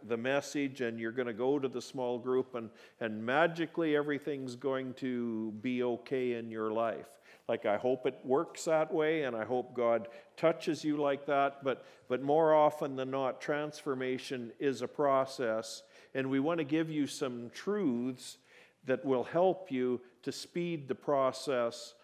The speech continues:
along. Sometimes if we don't know that there's more or we don't know what to do, it makes it hard for us to become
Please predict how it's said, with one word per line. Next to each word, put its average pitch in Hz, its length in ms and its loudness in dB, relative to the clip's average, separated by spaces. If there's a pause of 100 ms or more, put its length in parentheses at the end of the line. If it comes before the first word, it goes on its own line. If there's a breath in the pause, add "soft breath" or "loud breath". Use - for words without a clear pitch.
(120 soft breath)
along. 123 560 4
Sometimes 160 600 0
if 139 140 -2
we 143 120 2
don't 139 360 0
know 147 520 2 (260 loud breath)
that 131 180 0
there's 127 260 2
more 147 480 4
or 131 220 4
we 131 180 0
don't 139 320 0
know 151 200 4
what 135 440 4
to 123 120 -2
do, 135 480 0 (360 loud breath)
it 123 220 0
makes 131 400 -2
it 123 200 -2
hard 131 480 4
for 127 300 4
us 120 220 2
to 131 100 -6
become 131 600 -4